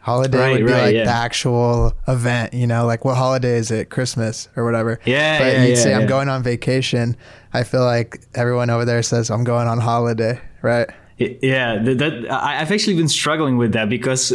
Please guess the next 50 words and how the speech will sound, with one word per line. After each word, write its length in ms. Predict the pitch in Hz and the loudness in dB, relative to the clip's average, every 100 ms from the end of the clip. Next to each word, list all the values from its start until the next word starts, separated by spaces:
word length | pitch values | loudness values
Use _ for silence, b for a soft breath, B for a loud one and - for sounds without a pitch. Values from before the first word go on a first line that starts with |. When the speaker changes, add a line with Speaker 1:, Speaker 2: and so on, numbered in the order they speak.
| 120 | 0
Speaker 2:
uh, 160 | 123 | 0
before 320 | 120 127 151 | 0 0 0
I 60 | 151 | 0
went 180 | 143 139 | -2 -2
to 80 | 127 | -2
Spain, 420 | - 147 135 123 | -2 -2 0 0
I, 220 | 120 123 | 0 -2
I, 400 | 117 127 120 110 | -2 -4 -2 -2
I 40 | 123 | -2
think 160 | 139 | -2
I 40 | 127 | 0
had 160 | 123 | 0
to, 160 | 127 117 | 0 0
like, 340 | 117 117 - - | 0 -2 -4 -4
type 200 | 120 120 | -2 -2
it 80 | |
out 200 | 117 117 | -2 0
in, 100 | 113 | 0
like, 160 | 110 110 | 0 0
a 60 | 110 | -2
post 320 | 123 117 117 | 0 0 0
or 60 | |
something. 440 | 107 120 117 117 120 | 0 -2 0 0 0
And 100 | B B B - | B B B 0
I 80 | |
was 120 | 131 190 | 2 2
Speaker 1:
Mm-hmm. 60 | |
Speaker 2:
like, 160 | 175 - | 2 0
and 120 | 147 | -2
I 40 | 165 | 0
was, 280 | 147 151 180 | 0 0 0
like, 140 | 139 | -2
thinking 320 | - 170 143 | -2 -2 0
to 80 | 131 | 0
myself, 260 | 127 127 120 | 0 -2 0
like, 140 | 120 | -2
"Should 220 | - 170 | -2 0
I, 260 | 160 - - - - | -2 -2 -8 -14 -2
like, 260 | 117 107 120 | 0 0 -2
write 180 | 117 | -2
holiday 540 | 98 117 160 170 175 160 | 0 0 0 2 2 2
or 140 | 120 | 2
vacation?" 840 | 110 107 135 151 - 147 143 147 143 B B B B 165 | 0 0 0 0 0 0 0 0 -4 B B B B -8
Uh, 340 | - 113 113 104 | -2 2 2 2
Speaker 1:
<laughs> 40 | |
Speaker 2:
because, 180 | 107 135 | 2 2
Speaker 1:
Yeah, 60 | 131 | 2
Speaker 2:
like, 160 | 120 | 0
Speaker 1:
both. 300 | 123 127 135 - - - | 0 0 -2 -6 -8 -4
<laughs> 140 | 139 | -4